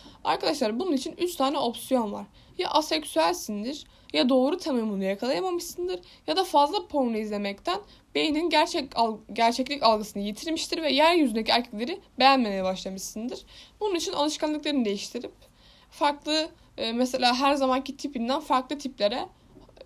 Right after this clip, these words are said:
tiplerden hoşlanmayı öğrenmen gerekiyor bence. Dördüncü soru,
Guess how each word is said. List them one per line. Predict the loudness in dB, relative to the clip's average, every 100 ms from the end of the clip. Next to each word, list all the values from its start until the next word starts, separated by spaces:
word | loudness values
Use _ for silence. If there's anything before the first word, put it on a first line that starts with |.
| -8
tiplerden | -6 2 2 2
hoşlanmayı | 0 -2 -2 -2 0 -2
öğrenmen | -2 -4 -6 -6
gerekiyor | -6 -8 -8 -8 -8
bence. | -8 -10 -12 -16 -20 -18 -16 -16 -20 -20 -2
Dördüncü | 0 2 -2 -6
soru, | 0 0 0 -6